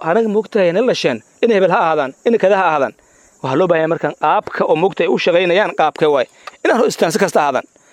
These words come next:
Saxaabada markii aad fiirisaan, qof baa adeerkiis oo moogtahay aabihiis habad ku dhufanaya, qof baa,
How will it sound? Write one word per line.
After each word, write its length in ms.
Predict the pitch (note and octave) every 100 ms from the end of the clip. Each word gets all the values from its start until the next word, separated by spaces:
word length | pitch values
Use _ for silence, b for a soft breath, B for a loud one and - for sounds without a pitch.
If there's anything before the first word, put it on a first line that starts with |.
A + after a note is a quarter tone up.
| b -
Saxaabada 360 | C#3 D3+ G3
markii 180 | F#3+ G3+
aad 80 | D#3
fiirisaan, 420 | D3 C#3 - D#3 - b b b b b b _ -
qof 120 | G#3+ -
baa 180 | F#3 D#3+ D#3+
adeerkiis 380 | F#3 A3 F3+ -
oo 100 | E3+
moogtahay 360 | G#3 E3+ A3
aabihiis 240 | E3 A3 F#3+
habad 140 | F#3+
ku 80 | A3+
dhufanaya, 240 | F3 E3 E3+
qof 140 | G3+
baa, 180 | F3+ D#3